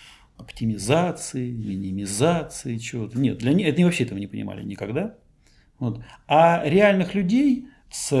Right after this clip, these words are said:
образованием экономическим, с, в гик тогда, насколько я щас помню, по-моему, не готовил, потому что продюсерский факультет у них, у них, э, организовался уже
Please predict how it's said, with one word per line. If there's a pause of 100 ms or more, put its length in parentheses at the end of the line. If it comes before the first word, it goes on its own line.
(160)
образованием
экономическим, (560)
с,
в
гик
тогда, (460)
насколько
я
щас
помню, (100)
по-моему,
не
готовил, (680)
потому
что
продюсерский
факультет
у
них, (100)
у
них,
э,
организовался (300)
уже